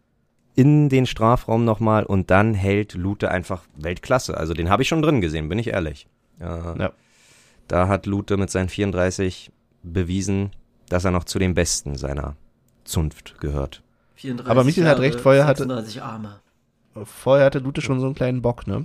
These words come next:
Speaker 2: Also der hat er dann selber auch wieder gerettet, aber ja, gab wieder so ein, zwei, drei Situationen in diesem Spiel, wo er, wo ich dachte, uiuiui, aber dafür hat er in anderen Situationen uns auf jeden Fall gerettet. Also durchwachsen, durchwachsen.
Speaker 1: Durchwachsen.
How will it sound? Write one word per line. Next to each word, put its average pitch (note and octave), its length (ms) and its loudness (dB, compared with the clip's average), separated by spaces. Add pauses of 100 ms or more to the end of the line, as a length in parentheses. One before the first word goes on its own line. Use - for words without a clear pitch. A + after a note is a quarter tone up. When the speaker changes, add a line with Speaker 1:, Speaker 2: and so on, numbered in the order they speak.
Speaker 2:
Also G#2+ 320 -4
der A2+ 120 -2
hat A#2 80 -6
er C3 40 -4
dann A#2 160 -6
selber B2 240 0
auch C3 80 -4
wieder A#2+ 160 -2
gerettet, A#2 460 -6
aber A#2+ 420 -4 (680)
ja, G#2 200 -8 (160)
gab C3 180 0
wieder F3 160 6
so D#3+ 80 2
ein, C#3+ 220 2
zwei, C#3 300 2
drei B2+ 240 2
Situationen C3+ 600 -2
in B2 80 -4
diesem B2+ 160 -8
Spiel, B2 400 -4
wo A#2 140 0
er, A2+ 260 0
wo A#2+ 60 -8
ich A2+ 80 -6
dachte, - 280 -8
uiuiui, C#3+ 680 -2
aber A#2 180 -2
dafür B2 220 -2
hat A#2+ 140 -2
er A#2 160 -2
in A2+ 100 -12
anderen G#2 240 -6
Situationen - 560 -10
uns - 220 -16
auf - 120 -14
jeden G2+ 120 -6
Fall G2+ 120 -8
gerettet. - 400 -14
Also - 300 -10 (220)
durchwachsen, - 480 2 (180)
durchwachsen. F2+ 400 -4
Speaker 1:
Durchwachsen. - 300 -18